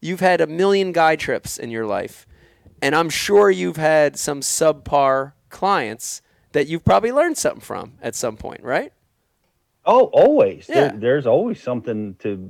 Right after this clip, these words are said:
Speaker 2: be learned. There's no question about it.
Speaker 1: Yeah.
Speaker 2: And, um, you know, everybody does have something to offer, and there's a different levels of teaching for everybody. Um, I don't know. This is, this is, uh, it,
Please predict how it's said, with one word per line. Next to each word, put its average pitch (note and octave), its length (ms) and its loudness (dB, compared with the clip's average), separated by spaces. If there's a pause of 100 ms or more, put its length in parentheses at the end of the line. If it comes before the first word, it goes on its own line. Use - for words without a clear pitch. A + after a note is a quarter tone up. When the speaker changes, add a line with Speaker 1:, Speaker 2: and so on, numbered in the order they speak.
(140)
Speaker 2:
be G2+ 140 -6
learned. G#2 420 -6
There's G#2+ 240 -8 (100)
no A2+ 220 -6
question A#2 400 -8
about A2+ 320 -4
it. - 100 -12 (180)
Speaker 1:
Yeah. B2+ 200 -4 (140)
Speaker 2:
And, G#2 260 -4
um, G2+ 260 -8 (280)
you B2+ 160 -4
know, A2 340 -2 (160)
everybody D3+ 420 2
does C#3+ 360 4
have B2 180 4
something A2+ 240 -4
to A#2 100 -6
offer, C3+ 380 2
and A2+ 100 -4
there's A2 200 -6
a G#2+ 40 -10
different A#2 520 -6
levels A2+ 480 -2
of G2+ 140 -14
teaching A#2+ 380 -12
for G#2+ 160 -8
everybody. A2 600 -4 (500)
Um, G2 380 -6 (240)
I C3 120 4
don't A2+ 120 -2
know. F#2+ 240 -8
This D3+ 200 -4
is, A#2+ 200 -6 (420)
this E3+ 220 0
is, D3 220 -2
uh, B2 500 6 (460)
it, - 120 -18